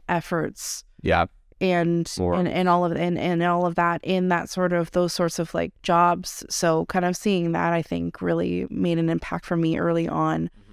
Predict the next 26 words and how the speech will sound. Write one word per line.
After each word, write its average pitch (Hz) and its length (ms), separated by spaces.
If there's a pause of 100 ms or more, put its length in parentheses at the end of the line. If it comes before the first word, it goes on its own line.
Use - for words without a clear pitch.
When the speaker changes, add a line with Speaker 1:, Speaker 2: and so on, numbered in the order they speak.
Speaker 2:
Mm-hmm. - 80
Speaker 1:
in 180 120
terms 175 360
of 165 200
that 170 380
and 175 220
as 170 160
well 170 240
as, 165 140
like, 156 200
work 175 220
ethic - 320
as 180 100
well. - 320
Speaker 2:
Yeah. 92 380 (300)
No, 101 180
that's, - 400
that's 101 320
very 117 320
accurate. 104 380
And, 85 100
like, 92 120
it's 92 140
very, 101 380 (800)
I 98 60
like 101 180